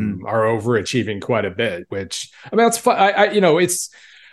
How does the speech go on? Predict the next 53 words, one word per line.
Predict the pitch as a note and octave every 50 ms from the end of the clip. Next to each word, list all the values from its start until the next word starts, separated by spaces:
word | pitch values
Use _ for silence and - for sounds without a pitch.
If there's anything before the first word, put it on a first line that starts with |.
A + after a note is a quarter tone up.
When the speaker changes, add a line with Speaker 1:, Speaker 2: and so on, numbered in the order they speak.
| - _ -
Speaker 2:
from | G3+ E3 D3
a | C3+
projection | A#2 - C#3 - B2+ D#3 G#3 G#3 - G3 C3+
standpoint, | - - C#3+ A#2+ G#2+ B2 B2+ B2+
I, | B2+ B2+ B2 B2 C3
I'd | C3 B2+
much | C#3 E3+ - - C#3
rather | C3+ C3 B2 B2+
my | B2 B2
numbers | B2 A#2+ C3 B2 B2 A#2 G#2+
get | - C3+ B2+ -
most | A#2+ B2 B2+ B2 B2+ -
stuff | - C3+ G#2+ - -
<laughs> |
right, | A#2 G#2 B2+ C3+ C#3+ C3 B2+
but | - C3+ C3
it's | C#3 - -
a |
lot | B2+ B2+ C#3 D#3+ C3+
more | C3+ C#3 C3+
fun | - - D3+ D3 D3+ C#3 B2
when, | B2 A#2+ A#2 A2 A2
uh, | A2+ A2+ A2 G#2+ G#2 G#2+ A#2 C#3
when | C#3+ B2 A#2+ A#2 A#2+ A#2
things | A#2 - C3+ B2+ B2+ A2+ -
just, | - - B2+ D3 - - -
uh, | - B2
you | C#3+ C#3 A#2
know, | G#2 G#2
suddenly | G2+ - - - F#3 E3 C#3+ C#3+ D#3+ C#3+ C3+ C3 B2+
become | A#2 C3 B2 - D3 C#3+ C3 B2+ A#2+ A#2+ A#2 A2+ A#2+ -
completely | - - C3+ B2 - - D3 D3 A#2+ A#2+ G#2+
different | A#2+ C3 C3+ - B2 G2+ G2+ F#2
for | - C3 A2 G2+ G2+
a | G2
team, | F2+ - C#3 A2+ G#2+ G#2 F#2+ G2 G2+
uh, | G#2+ G#2+ G#2+ G2+ F#2+ F#2+ G2 G2+ -
two | - C3 B2
or | A2+ A2
three | - A#2 A2 A2
or | G#2+ G2 F#2+
four | - - A#2 A2+ A2 G#2
or | F#2+
six | - - C3 A#2+ A#2 -
or | A2+ G#2
whatever | G#2+ G#2+ G#2+ G2+ G#2 G2+ G2+
many | G2+ G#2 G2 F#2
games | G2 G#2 G#2+ G2+ G2 G2 G#2+
into | G#2 G2+ G2 F#2+
the | F#2 -
season. | - - A#2 A2+ B2+ F2 E2+ F2+
It's, | F2+ F#2 - A2+
um, | G2 F#2+ F#2 F2 F2 F2 -